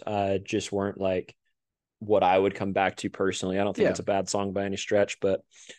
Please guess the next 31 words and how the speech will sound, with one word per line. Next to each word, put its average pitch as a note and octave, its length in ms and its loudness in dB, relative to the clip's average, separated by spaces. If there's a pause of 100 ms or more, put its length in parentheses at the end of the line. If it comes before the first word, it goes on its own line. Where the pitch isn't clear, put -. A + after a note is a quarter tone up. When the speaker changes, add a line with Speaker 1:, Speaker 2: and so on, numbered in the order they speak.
(200)
Speaker 1:
um, B2 540 4 (220)
the C#3 120 8
next F3 220 4
song F#3 200 2
I'll E3 120 4
jump D#3 340 2
into D3+ 440 0
is A#2+ 600 4
I C3+ 140 2
Can C#3+ 180 -6
Feel C3+ 320 0
It G2+ 140 0
by F#2+ 140 -4
Kane A#2 320 -4
Brown. G#2+ 560 2 (380)
Speaker 2:
Mm. B2 160 -6
Speaker 1:
Um, A2 600 4
Kane C3 260 4
Brown's, A#2+ 420 4
I A2 160 4
think, A2 260 -2
a, G#2+ 380 4 (100)
a, A2+ 120 2 (200)
a C3 60 4
unique G3+ 440 0
artist A2 360 0
in G#2 120 -6
today's, G#2+ 840 0 (100)
um, F#2+ 580 -4
music A#2 440 2
scene, A#2 480 2